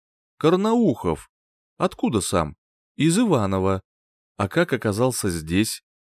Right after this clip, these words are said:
"Сидел в колонии у себя на родине и переписывался со здешней женщиной-вдовой, а после освобождения приехал к ней. Но жизнь с ней не заладилась,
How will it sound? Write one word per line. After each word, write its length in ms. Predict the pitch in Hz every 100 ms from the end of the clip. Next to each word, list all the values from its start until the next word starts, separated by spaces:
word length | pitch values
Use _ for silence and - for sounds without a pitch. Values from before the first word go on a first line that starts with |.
| _ _
"Сидел 420 | - 117 104 107
в 100 | 95
колонии 500 | - 113 151 196 131
у 120 | 107 104
себя 320 | - 139 175
на 140 | 190
родине 580 | 202 170 92 90 85 82 _ _ -
и 100 | 107
переписывался 840 | 117 110 - 226 - 117 95 101
со 180 | - 110
здешней 460 | 107 165 208 214
женщиной-вдовой, 1120 | 202 170 131 - 165 170 165 196 180 95 85 - _ _ _
а 80 | 85
после 320 | - 87 85
освобождения 920 | 82 90 85 87 92 170 160 90 78 - -
приехал 480 | 131 175 196 190 190
к 140 | -
ней. 360 | 190 135 82 - _ _ _ _
Но 220 | 101 110
жизнь 500 | 104 196 226 147 95
с 160 | - -
ней 240 | 202 233
не 140 | 226 226
заладилась, 800 | 220 240 120 87 87 87 85 -